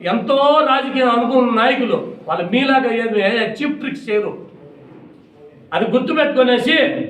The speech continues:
ఇంకొక ఆయన చెప్తాడు, "మదనపల్లి, మద్దంపల్లి రోడ్" అని. చేసిందే మీరే కదా.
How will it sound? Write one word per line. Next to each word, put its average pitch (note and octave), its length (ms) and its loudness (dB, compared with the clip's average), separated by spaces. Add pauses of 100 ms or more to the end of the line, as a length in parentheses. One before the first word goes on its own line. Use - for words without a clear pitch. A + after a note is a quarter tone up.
(280)
ఇంకొక A#3+ 240 2
ఆయన C#4 220 0
చెప్తాడు, C#4 300 2
"మదనపల్లి, C4+ 580 2
మద్దంపల్లి B3+ 640 2
రోడ్" B3+ 220 4
అని. A3+ 320 -2 (440)
చేసిందే E4 440 2
మీరే F#3+ 340 0
కదా. A3+ 480 -2